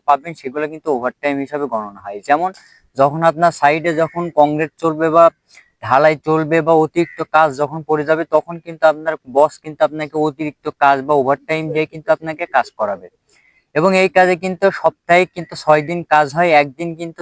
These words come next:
ছুটি থাকে সপ্তাহে, রবিবার কিন্তু কনস্ট্রাকশন সাইডে কিন্তু ছুটি থাকে। এবং অনেকই, অনেক কোম্পানি আছে যাতে কাজ বেশি থাকার কারণে তারা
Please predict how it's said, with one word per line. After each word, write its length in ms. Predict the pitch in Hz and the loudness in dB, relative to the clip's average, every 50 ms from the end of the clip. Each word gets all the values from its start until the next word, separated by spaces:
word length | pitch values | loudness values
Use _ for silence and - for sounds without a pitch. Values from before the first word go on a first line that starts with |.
| 160 - | -14 -14
ছুটি 240 | - 143 131 - 135 | -14 -14 -12 -10 -6
থাকে 240 | - 147 143 - 165 | -4 -4 -4 -4 -6
সপ্তাহে, 400 | - - 139 - _ - 156 160 143 143 143 | -4 -4 -6 -6 _ -4 -4 -2 -2 -2 0
রবিবার 360 | 160 175 175 180 170 175 165 156 | 0 2 2 2 2 0 0 0
কিন্তু 320 | 143 160 160 156 - - 220 262 _ _ _ - _ - | -2 -8 -12 -8 -2 -4 -4 -4 _ _ _ -20 _ 0
কনস্ট্রাকশন 500 | - 147 151 143 - - 165 143 165 175 165 - | 0 0 0 0 0 -2 -2 0 -2 -6 -2 0
সাইডে 240 | 170 170 165 175 180 170 | 2 2 2 2 0 -2
কিন্তু 180 | 180 170 - 180 | -2 -6 -8 -10
ছুটি 320 | - - - 160 - 127 | -10 -8 -8 -8 -10 -10
থাকে। 320 | - - 104 - _ - 90 _ _ _ _ _ _ _ - - | -14 -12 -14 -14 _ -20 -20 _ _ _ _ _ _ _ -8 0
এবং 140 | 147 190 190 175 175 | 0 2 4 6 4
অনেকই, 280 | 175 185 196 170 196 196 - 185 175 170 | 4 4 -2 -4 -4 -4 2 4 4 4
অনেক 160 | 180 185 185 170 - 180 | 4 2 -2 -2 2 2
কোম্পানি 340 | 175 175 160 170 175 190 196 | 2 2 4 2 2 2 4
আছে 200 | 190 175 165 - 185 160 | 2 2 2 2 0 0
যাতে 160 | 170 160 160 170 _ - | 0 0 -2 -4 _ 2
কাজ 120 | 160 160 156 139 127 123 | 2 2 2 0 -4 -6
বেশি 180 | 143 135 156 160 | -6 -6 -6 -4
থাকার 280 | 165 170 165 180 170 160 - | -4 -2 0 0 0 2 4
কারণে 260 | 165 165 165 170 175 170 - | 2 2 2 -4 -6 -2 2
তারা 140 | 151 147 | 2 2